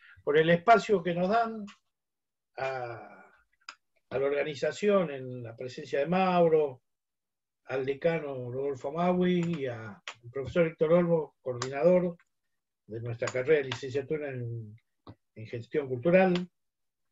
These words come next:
a los compañeros de la cátedra, eh, y a los amigos que se acercan. Eh, básicamente es agradecer por el espacio y la apertura a, a charlarnos como,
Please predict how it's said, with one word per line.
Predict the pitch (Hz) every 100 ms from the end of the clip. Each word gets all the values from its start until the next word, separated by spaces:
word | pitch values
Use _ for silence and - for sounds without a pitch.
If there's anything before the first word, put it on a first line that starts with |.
| _
a | 120
los | 120
compañeros | 123 120 139 160 143
de | 139
la | 123
cátedra, | 180 180 185 180 180 180 175 _ _ _ _ _ _ _ _ _ _ -
eh, | 139 131 123 113 110 104
y | 113
a | 139
los | 139 123
amigos | 151 175 180 147
que | 139
se | 123
acercan. | 135 - 135 104 - - - _ _ _ - - _ _
Eh, | - 151 143 135 131 127 123 120
básicamente | 139 196 196 190 202 226 208
es | 202 175
agradecer | 175 175 175 175 226 214 -
por | 165
el | 160
espacio | 156 - 214 190 220 226 226 - _ _ _ _ _ _ - - _ - -
y | 143
la | 139
apertura | - 160 - 208 214 214 214 - _ _ -
a, | 131 131 131 113 - _
a | - 135
charlarnos | 156 165 208 220 226 220 190
como, | - 160 147 139 127 120 113 113